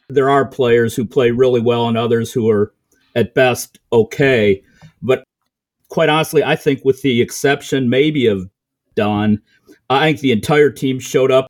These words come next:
and really took it to U T. You know, offensively, Cryer had a really good game, nine of thirteen from the field, six of nine from behind the arc and twenty-six points. Shed and Sharp, they weren't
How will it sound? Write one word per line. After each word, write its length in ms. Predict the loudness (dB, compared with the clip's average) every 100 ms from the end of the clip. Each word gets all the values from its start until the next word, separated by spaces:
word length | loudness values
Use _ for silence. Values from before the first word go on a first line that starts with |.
| _ -10
and 360 | -6 -4 -4
really 280 | 0 2 0
took 320 | -2 -4 -2
it 100 | -4 -8 _ _ -8
to 120 | -4
U 200 | -2 -4
T. 340 | -4 -4 -4 -8 _ _ -6
You 80 | -2
know, 60 |
offensively, 680 | 0 0 0 -4 -2 0 0
Cryer 460 | 0 -2 2 2 0 _ _ _ -6
had 180 | -4 -2
a 60 | -4 -8 -20 -20 _ _ _ -2
really 220 | 0 0
good 260 | 0 -4 0
game, 340 | -2 0 -2
nine 240 | 0 0 -2
of 120 | 0
thirteen 420 | 0 -2 -4 -6
from 160 | -4 -6
the 80 | -4
field, 320 | -2 -2 -2
six 280 | -4 -2 -4
of 100 | -4
nine 420 | -4 -4 -4 -8 _ _ _ _ _ _
from 180 | -8 -2
behind 380 | -2 0 0 0
the 100 | -2
arc 320 | -2 -2 -2
and 100 | -4
twenty-six 520 | -2 -6 -4 -6 -8
points. 600 | -10 -10 -6 -6 -6 -10 _ _ _ _ _ _ -18
Shed 420 | -10 -2 0 2
and 280 | 2 0 -8 _ _ _ _
Sharp, 680 | -20 -4 0 2 2 0 -14 _ _ _ _ _
they 200 | -4 -2
weren't 380 | 2 0 0 -4